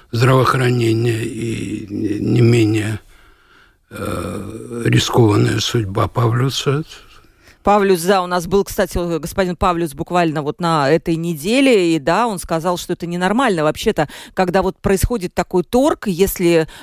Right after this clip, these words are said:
Speaker 2: партии готовы биться за Латвию, за наше благосостояние, они не должны вот так вот, э, тасовать портфели, они должны брать вызовы вот для с-, на себя и вытаскивать это министерство, если там есть проблемы.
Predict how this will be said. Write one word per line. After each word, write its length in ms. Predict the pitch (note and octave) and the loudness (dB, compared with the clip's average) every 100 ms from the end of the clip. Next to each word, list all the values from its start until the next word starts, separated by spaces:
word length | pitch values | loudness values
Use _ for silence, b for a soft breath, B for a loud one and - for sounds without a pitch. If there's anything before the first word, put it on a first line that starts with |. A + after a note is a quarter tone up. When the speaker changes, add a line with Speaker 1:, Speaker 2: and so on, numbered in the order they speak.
| - | -2
Speaker 2:
партии 380 | A3 A3 - G3 | 0 0 -2 -4
готовы 460 | D#3+ F#3 A3+ G3+ | -2 0 0 0
биться 560 | F3 C#3 C#3+ A3 - F#3+ | -2 -2 2 2 2 0
за 200 | D#3+ F#3 | 2 2
Латвию, 420 | F3 G#3 C#4 C#4 | 4 2 -2 -4
за 140 | G#3 F#3+ | -2 -2
наше 240 | F#3+ F#3 | -2 -2
благосостояние, 720 | F3 F3 - F3+ F#3 A#3+ B3 | -4 -6 -4 0 2 2 0
они 100 | G3+ | 0
не 80 | G3+ | 0
должны 520 | A#3+ C#4 C#4+ D#4 G3 | 0 0 -2 -2 -4
вот 180 | - C3+ | -6 -4
так 220 | F#3 D#3 | -2 -4
вот, 160 | D3 - | -6 -2
э, 180 | C#3 D3 - B B - | 0 0 -4 B B -4
тасовать 640 | C4 - C#4 G#3 G#3 - | -2 0 0 2 0 0
портфели, 540 | G3 F#3 - G#3 C4+ | -2 -4 -4 0 2
они 180 | D4+ C#4 | 2 2
должны 420 | F3+ F3 E3+ F#3+ | 2 2 0 -2
брать 400 | A#3+ G3 F#3+ - B B - | -2 0 0 -2 B B -4
вызовы 640 | A3+ D#4+ F3+ F3 D3+ C#3 | 2 2 2 0 2 0
вот 160 | C#3 C3 | -2 0
для 140 | F3+ | 0
с-, 120 | F3+ | 0
на 120 | G#3 G3+ | -2 -2
себя 500 | - E3 F3 G#3 C4 | -2 -2 0 2 0
и 220 | - G3 | -2 -2
вытаскивать 640 | F#3 - C4 B3 - D#3+ | -2 0 -2 -2 -8 -8
это 140 | F3+ E3 | -6 -4
министерство, 560 | F3 F3 - A3+ - | -2 -2 0 -2 -2
если 180 | F#3+ - | -4 -4
там 200 | - G#3+ | -2 0
есть 180 | A3 - | 0 -4
проблемы. 420 | A3+ A#3 G#3+ F#3 | -4 -2 -2 -2